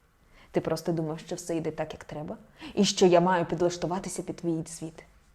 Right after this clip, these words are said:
Тобі просто було зручно. І що, ти думав, я, я цього не помічаю? Що ти зовсім не цікавишся моїми мріями,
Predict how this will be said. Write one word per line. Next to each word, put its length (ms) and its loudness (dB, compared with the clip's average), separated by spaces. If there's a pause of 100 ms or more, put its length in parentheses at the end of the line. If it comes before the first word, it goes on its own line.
(720)
Тобі 200 -6
просто 380 -12
було 260 -12
зручно. 440 -18 (3750)
І 80 0
що, 320 -4
ти 120 -2
думав, 420 -2
я, 260 -2 (640)
я 60 -8
цього 280 -6
не 100 -6
помічаю? 600 -12 (720)
Що 200 -14
ти 120 -8
зовсім 400 -4
не 100 -4
цікавишся 580 -6
моїми 300 -6
мріями, 560 -10